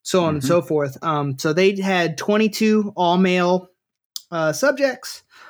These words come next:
Speaker 1: Uh, they used a similar force plate with a one wooden rung where they would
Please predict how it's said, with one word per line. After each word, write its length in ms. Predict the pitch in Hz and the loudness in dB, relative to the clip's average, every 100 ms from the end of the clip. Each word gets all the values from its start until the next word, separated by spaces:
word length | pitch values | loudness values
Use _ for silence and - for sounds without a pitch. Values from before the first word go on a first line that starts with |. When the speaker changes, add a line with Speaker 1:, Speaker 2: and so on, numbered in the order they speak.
| - _ _ | -20 _ _
Speaker 1:
Uh, 380 | 170 165 156 151 | -4 -2 0 0
they 200 | 160 175 | 2 2
used 1040 | 170 175 190 202 202 202 202 202 190 - - | 2 4 4 4 4 4 4 4 2 0 0
a 200 | 180 165 | 2 2
similar 500 | - 202 202 196 185 | 2 2 4 4 2
force 380 | - 190 185 | 2 2 2
plate 460 | - 202 202 190 190 | -2 0 2 2 0
with 520 | 180 180 170 165 - - _ _ _ _ _ _ _ | 0 2 2 0 -10 -20 _ _ _ _ _ _ _
a 240 | 180 165 160 | 2 2 4
one 340 | 165 190 190 | 2 4 6
wooden 260 | 185 185 170 | 6 6 4
rung 380 | 180 220 233 214 | 4 2 2 2
where 100 | 175 | 2
they 240 | 160 151 | 2 2
would 340 | 156 156 143 | 2 2 -2